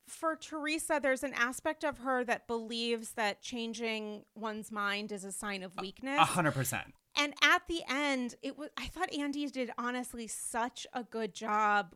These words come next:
Speaker 1: with the Jersey reunion. And at the end, when he was like, 'cause he seemed so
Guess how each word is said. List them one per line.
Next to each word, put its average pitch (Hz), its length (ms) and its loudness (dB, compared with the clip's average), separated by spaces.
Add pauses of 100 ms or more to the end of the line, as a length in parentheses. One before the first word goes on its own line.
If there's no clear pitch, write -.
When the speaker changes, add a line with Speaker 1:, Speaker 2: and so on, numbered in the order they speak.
Speaker 1:
with 226 160 -8
the 220 80 -2
Jersey 214 360 -4
reunion. 226 520 -2
And 226 180 -6
at 269 200 2
the 277 140 -4
end, 277 140 0
when 269 120 -4
he 262 160 -6
was 233 220 -4
like, 220 360 0 (500)
'cause 320 160 -2
he 330 160 -2
seemed 330 540 -2 (160)
so 285 920 -2